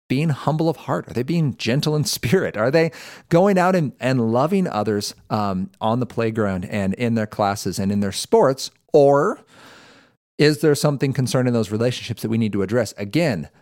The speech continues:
not as a preamble for, "Well, if you're nice, then you get a phone," but, "Well, I love you,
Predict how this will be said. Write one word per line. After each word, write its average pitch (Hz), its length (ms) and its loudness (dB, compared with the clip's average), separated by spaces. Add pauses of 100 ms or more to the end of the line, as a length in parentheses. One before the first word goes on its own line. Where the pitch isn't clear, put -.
not 139 380 0
as 180 160 2
a 123 160 0 (500)
preamble 131 560 2
for, 107 260 0
"Well, 92 280 -4
if 151 240 -2
you're 135 140 0
nice, 117 300 -2
then 113 220 0
you 107 80 0
get 104 160 0
a 92 60 -2
phone," 131 420 -2
but, 87 280 -4
"Well, 113 200 -4
I 113 80 -2
love 120 340 0
you, 95 260 -4